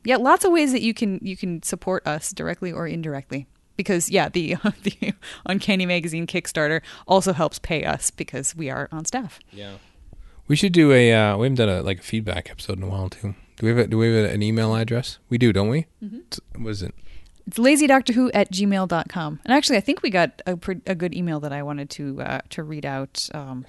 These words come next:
Speaker 1: we should do that on, 'cause I think it's about
Speaker 2: Not
Speaker 1: the myth-
Speaker 2: today. The phone's all the way over there.
Speaker 1: No, it was about the, it was about the Mythmakers. So next, uh, next episode.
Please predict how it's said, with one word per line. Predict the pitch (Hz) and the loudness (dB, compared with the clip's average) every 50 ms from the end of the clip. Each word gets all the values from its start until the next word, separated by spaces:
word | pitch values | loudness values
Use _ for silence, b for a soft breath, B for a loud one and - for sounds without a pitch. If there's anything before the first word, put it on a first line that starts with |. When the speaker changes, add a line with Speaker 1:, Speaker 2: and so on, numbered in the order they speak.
| - | -8
Speaker 1:
we | 170 175 | -6 -4
should | 156 180 | 0 2
do | 196 214 | 4 6
that | 208 196 185 | 6 6 4
on, | 180 170 - | 2 0 -2
'cause | - - 277 247 | 0 2 4 4
I | 262 254 | 6 6
think | 302 254 | 4 4
it's | 254 220 196 | 2 2 2
about | 196 196 180 | 4 4 4
Speaker 2:
Not | 180 | 4
Speaker 1:
the | 180 | 4
myth- | 196 196 | 4 4
Speaker 2:
today. | 202 202 208 202 202 185 170 | 4 6 6 4 4 4 4
The | 127 113 | 0 2
phone's | - - 175 175 175 160 | 6 8 10 10 10 10
all | 170 170 165 | 10 10 12
the | 165 | 12
way | 160 160 | 12 12
over | 160 147 147 139 | 12 12 10 10
there. | 135 120 110 101 123 - - | 10 8 8 6 2 0 0
Speaker 1:
No, | 202 240 254 233 | 4 4 6 6
it | - 277 | 6 6
was | 269 262 | 4 4
about | 240 269 254 - | 4 2 4 4
the, | 226 208 208 190 - - | 4 4 4 2 0 -2
it | - | -4
was | 202 196 196 | -4 -2 0
about | 190 196 190 | 0 0 0
the | 180 | 0
Mythmakers. | 180 196 - - 151 - - - - - - - - | 0 0 0 -2 -4 -4 -4 -6 -8 -8 -10 -10 -8
So | - - 160 - - - - _ b b b b b b b b | -6 -6 -4 -4 -4 -6 -8 _ b b b b b b b b
next, | 190 170 - - - - 160 | -4 -4 -4 -4 -4 -2 -2
uh, | 160 151 151 160 - | -2 -2 -2 -4 -4
next | 180 180 - - | -6 -6 -2 -2
episode. | 262 262 - 190 - 151 - - | -2 -2 -4 -4 -6 -6 -6 -8